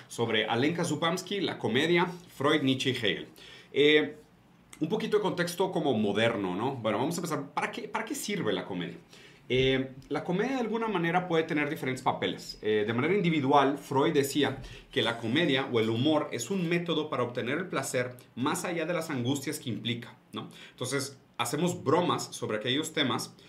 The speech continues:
que nos producen un cierto goce o nos acercan a un tipo de placer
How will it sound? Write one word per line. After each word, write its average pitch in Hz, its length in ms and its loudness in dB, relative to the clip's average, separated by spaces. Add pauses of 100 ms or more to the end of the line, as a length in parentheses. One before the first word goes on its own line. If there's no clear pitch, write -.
(180)
que 123 80 -2
nos 117 160 -2
producen 131 440 2
un 151 100 4
cierto 139 380 0
goce 123 420 2 (180)
o 107 100 -2
nos 107 200 -4
acercan 143 460 0
a - 20 2
un 135 120 0
tipo 135 220 -2
de 127 60 2
placer 120 500 -2